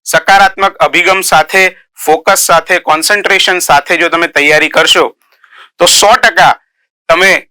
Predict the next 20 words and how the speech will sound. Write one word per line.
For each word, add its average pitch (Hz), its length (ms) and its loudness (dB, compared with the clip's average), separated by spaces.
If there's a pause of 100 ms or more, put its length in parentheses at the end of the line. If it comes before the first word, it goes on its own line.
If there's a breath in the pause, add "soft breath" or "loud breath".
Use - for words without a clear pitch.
(140)
ખૂબ - 220 -2
જ 427 100 0
સારું 175 360 -4
પરિણામ 147 400 0 (400)
મેળવી 143 360 -2
શકશો. - 380 -10 (440)
જેમ 214 240 0
મેં 262 180 0
કહ્યું 214 260 0
તેમ 165 300 -2 (640)
કે 175 80 0
આપણે 185 380 0 (520)
હાર્ડવર્કની 214 680 -2
સાથે 170 340 -2
સાથે 160 380 -4 (380)
સ્માર્ટ 190 520 -2
વર્ક 185 320 -2
પણ 175 120 0
કરવાનું 147 520 -2
છે. 185 160 -4